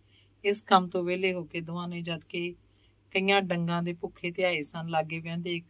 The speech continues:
ਚੋਏ ਚੋਂ ਹੱਥ ਪੈਰ ਤੇ ਮੂੰਹ ਧੋਤੇ ਤੇ ਥੋੜ੍ਹੀ ਦੇਰ ਲਈ ਬੈਠ ਗਏ। "ਚਲੋ ਬਾਪੂ ਜੀ," ਕਹਿ ਕੇ ਨਸੀਮ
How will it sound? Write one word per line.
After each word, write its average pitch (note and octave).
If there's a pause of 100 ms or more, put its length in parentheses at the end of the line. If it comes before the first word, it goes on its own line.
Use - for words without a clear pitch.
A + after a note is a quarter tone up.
(720)
ਚੋਏ F#3
ਚੋਂ D#3+
ਹੱਥ -
ਪੈਰ E3
ਤੇ F3
ਮੂੰਹ F3
ਧੋਤੇ F3
ਤੇ E3
ਥੋੜ੍ਹੀ F#3+
ਦੇਰ E3+
ਲਈ D#3+
ਬੈਠ D#3
ਗਏ। - (720)
"ਚਲੋ F3+
ਬਾਪੂ F3
ਜੀ," E3+
ਕਹਿ E3+
ਕੇ F3+ (100)
ਨਸੀਮ E3